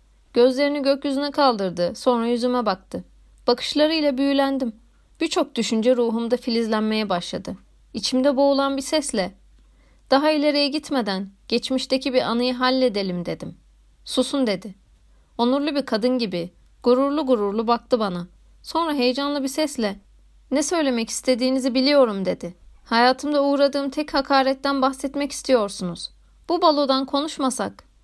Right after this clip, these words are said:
bir Hristiyan olarak sizi affetsem de bir kadın olarak hala acısını çekmekteyim o anın." Ağlamamak için kendimi zorlayarak, "Acımasız olmayın," dedim.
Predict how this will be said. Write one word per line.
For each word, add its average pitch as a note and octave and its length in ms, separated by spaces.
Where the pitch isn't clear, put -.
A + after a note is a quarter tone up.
bir C4+ 180
Hristiyan D4+ 440
olarak A3 380
sizi B3 220
affetsem C4+ 640
de G3 140
bir B3+ 100
kadın C#4+ 280
olarak A#3 460
hala C#4 320
acısını A#3+ 420
çekmekteyim C#4+ 680
o C4+ 40
anın." F#3+ 500
Ağlamamak D4 540
için - 240
kendimi B3+ 400
zorlayarak, B3 640
"Acımasız C4 480
olmayın," C#4 500
dedim. F3+ 280